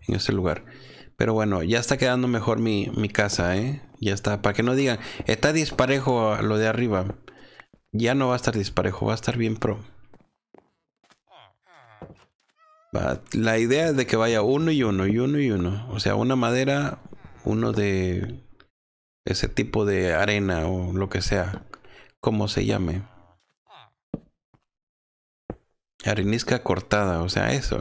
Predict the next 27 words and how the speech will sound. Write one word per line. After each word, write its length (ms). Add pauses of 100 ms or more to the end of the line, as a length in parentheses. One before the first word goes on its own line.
(120)
la 160
idea 240
es 80
esa. 340 (760)
Pero 180
bueno, 180
me 140
gusta 220
cómo 180
está 260
quedando 500
todo 400
y 160
vamos 300
por 160
el 140
día 220
catorce. 640 (360)
O 120
sea, 800 (240)
dentro 380
de 100
poco, 720 (440)
cuando 320
caiga 280
el 140
sol, 420